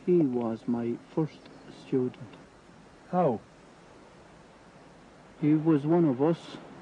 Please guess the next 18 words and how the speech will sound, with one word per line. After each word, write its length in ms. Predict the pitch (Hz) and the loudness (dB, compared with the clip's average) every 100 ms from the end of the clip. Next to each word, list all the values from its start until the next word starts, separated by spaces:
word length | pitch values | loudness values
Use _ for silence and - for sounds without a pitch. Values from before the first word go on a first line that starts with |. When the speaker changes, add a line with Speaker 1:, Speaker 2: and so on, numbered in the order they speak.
| - - | -14 -6
Speaker 1:
for 160 | 113 | -4
a 60 | 110 | -4
short 320 | - 117 117 - | -4 -4 -4 -4
while. 240 | 131 123 120 - - - | -4 -6 -10 -16 -20 -12
Speaker 2:
A 100 | 110 | -6
monk? 400 | 123 202 302 - - - - - - - - | 0 0 0 -8 -16 -20 -20 -20 -20 -14 -2
Speaker 1:
Yes. 280 | 185 110 - - - - - - - - - - - - - - - - - - - - - - - - - - - - - - - - - - - - - | 0 0 -6 -18 -20 -20 -20 -20 -20 -20 -20 -20 -20 -20 -20 -20 -20 -20 -20 -20 -20 -20 -20 -20 -20 -20 -20 -20 -20 -20 -20 -20 -20 -20 -20 -20 -20 -20 -12
Speaker 2:
So 200 | - 135 | -4 -4
what 320 | 113 190 190 | 2 2 2
am 120 | 160 | -2
I 80 | 160 | -4
going 280 | 139 151 135 | -2 -4 -4
to 80 | 131 | -4
do 180 | 139 127 | -4 -4
tomorrow? 440 | 123 123 113 101 - - - - - - - 151 | -4 -2 0 -2 -6 -20 -20 -20 -20 -20 -18 -6
Speaker 1:
You 120 | 123 | -4
must 380 | 107 107 - - | -2 -4 -6 -6
win. 360 | 139 147 147 | -2 0 -2